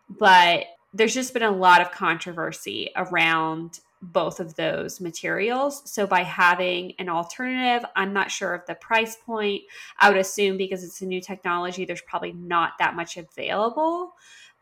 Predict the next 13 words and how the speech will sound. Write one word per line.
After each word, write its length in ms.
right 320
now. 360
But 280
as 520
I 140
love 540
that 160
they're 260
exploring 1120
these 360
kind 480
of 220
things. 380